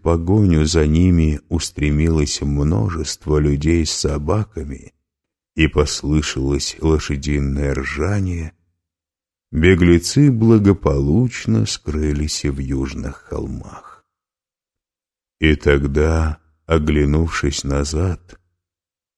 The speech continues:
далеко в покинутой ими земле заметили они алый отсвет. «Они подожгли усадьбу»,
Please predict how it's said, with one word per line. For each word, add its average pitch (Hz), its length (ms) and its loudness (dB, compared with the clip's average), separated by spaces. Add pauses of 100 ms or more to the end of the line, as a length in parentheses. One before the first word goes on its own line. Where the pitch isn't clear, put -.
(120)
далеко 78 960 2
в - 140 -8
покинутой 92 880 2
ими 95 480 4
земле 78 680 2 (680)
заметили 76 920 0
они 78 640 0 (280)
алый 71 680 -2
отсвет. - 840 -10 (1400)
«Они 78 500 2
подожгли 78 840 0
усадьбу», 71 960 -6